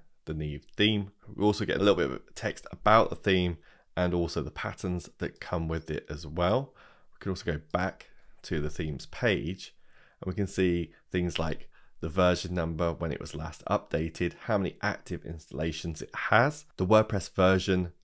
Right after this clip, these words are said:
that it's compatible with, the P H P version. We can also go back, go to the theme homepage if we want. And more importantly, if we scroll down here, we see the ratings that this theme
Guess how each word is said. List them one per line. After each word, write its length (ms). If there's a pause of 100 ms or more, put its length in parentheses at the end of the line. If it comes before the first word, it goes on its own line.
(220)
that 100
it's 140
compatible 560
with, 380
the 40
P 180
H 280
P 180
version. 520
We 420
can 100
also 160
go 100
back, 200 (420)
go 140
to 120
the 60
theme 440
homepage 440
if 140
we 80
want. 260 (300)
And 100
more 220
importantly, 640 (440)
if 60
we 80
scroll 320
down 280
here, 440 (520)
we 120
see 160
the 160
ratings 720 (160)
that 260
this 200
theme 420